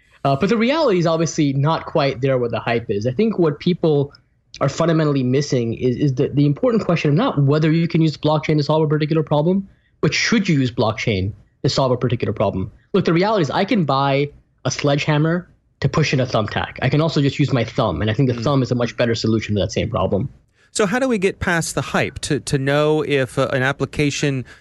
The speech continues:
Speaker 2: uh, actually makes sense?
Speaker 1: Well, I think you have to start asking yourself some more fundamental questions before you even think about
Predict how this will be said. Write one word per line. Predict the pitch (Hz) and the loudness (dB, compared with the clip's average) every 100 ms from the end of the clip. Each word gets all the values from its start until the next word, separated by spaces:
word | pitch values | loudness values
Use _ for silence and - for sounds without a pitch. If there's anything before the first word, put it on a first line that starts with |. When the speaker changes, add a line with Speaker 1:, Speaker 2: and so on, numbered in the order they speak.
| _ - | _ -4
Speaker 2:
uh, | 131 | -2
actually | 151 - 151 | -2 -2 -2
makes | 143 139 | -2 -2
sense? | - 147 - - - _ _ _ - | -2 -2 -4 -10 -14 _ _ _ -2
Speaker 1:
Well, | 311 | 2
I | |
think | 359 | 2
you | 339 | 0
have | |
to | 233 | 0
start | 226 | 0
asking | 196 190 196 | 0 0 -2
yourself | 160 160 156 | 0 0 0
some | - 151 - | -2 -4 -2
more | 160 165 | 0 0
fundamental | 165 143 135 127 | 0 0 0 0
questions | 143 135 - 117 | -2 0 -2 -2
before | 117 139 - 156 | 0 0 2 2
you | 156 143 135 123 - - | 4 2 2 0 -4 0
even | 156 143 | 2 2
think | 135 160 151 | 2 0 0
about | 135 123 113 | 0 2 0